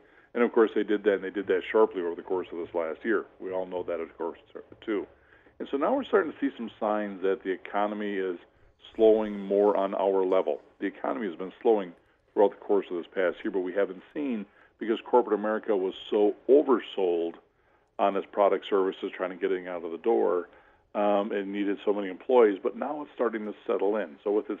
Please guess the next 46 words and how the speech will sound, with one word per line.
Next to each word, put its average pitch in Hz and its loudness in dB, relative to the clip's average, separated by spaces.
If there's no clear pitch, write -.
settling 104 0
in 151 -8
now, 92 -4
we're 104 -2
starting 117 2
to 104 -4
notice 104 4
more 98 0
of 85 -8
it. 82 -6
All 90 2
of 95 -2
a 101 -2
sudden, 98 0
we're 92 -10
seeing, 98 -10
um, 95 -2
house 110 0
prices 90 -4
coming 95 -8
down. 87 -4
Maybe 92 -4
not 95 -6
necessarily 95 -4
inside 90 -4
of 90 -2
Wausau 90 0
yet, 107 0
but 82 -8
it 82 -6
will. 117 6
Uh, 104 -2
east 113 -8
on 101 -4
the 90 -8
coast, 123 2
we're 104 -6
seeing 101 -12
house 104 2
prices 90 -4
come 87 -16
down. 82 -12
Um, 101 0
we're 101 -6
starting 113 2
to - -14